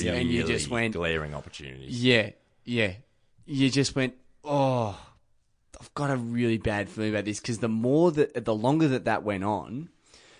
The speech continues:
Speaker 2: the more that they felt the dominance. They, you could tell their tails were up.
Speaker 1: Furthermore, it's not, it was never going to be a high-scoring game.
Speaker 2: Correct.
Speaker 1: And when you, you know, go through three quarters of footy kicking five goals,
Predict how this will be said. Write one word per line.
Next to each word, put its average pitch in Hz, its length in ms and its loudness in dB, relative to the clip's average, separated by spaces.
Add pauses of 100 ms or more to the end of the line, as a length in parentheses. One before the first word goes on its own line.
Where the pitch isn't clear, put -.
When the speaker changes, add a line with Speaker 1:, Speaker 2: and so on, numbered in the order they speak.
(160)
Speaker 2:
the 110 120 -2
more 120 420 2
that 101 380 -2
they 107 760 -2 (220)
felt 110 280 0 (260)
the 117 80 -4
dominance. 107 720 -2
They, 104 380 -4
you 110 300 -4
could 107 200 -10
tell 117 300 0
their 110 120 0
tails 98 460 -6
were 98 140 -8
up. 90 160 -12 (260)
Speaker 1:
Furthermore, 85 400 -2
it's - 140 -10
not, 87 260 -10
it 87 120 -8 (180)
was 90 220 -12
never 87 160 -8
going 80 280 -6
to - 80 -16
be - 120 -12
a 73 80 -10
high-scoring 76 760 -12
game. 69 520 -14
Speaker 2:
Correct. 104 320 -6
Speaker 1:
And 76 120 -14
when 76 140 -12
you, 73 240 -14 (240)
you 69 60 -18
know, 69 80 -18 (100)
go 78 220 -14
through 73 340 -16
three 71 240 -20
quarters 76 260 -18
of 73 120 -20
footy 73 360 -18
kicking 71 360 -20
five - 320 -18
goals, 69 480 -16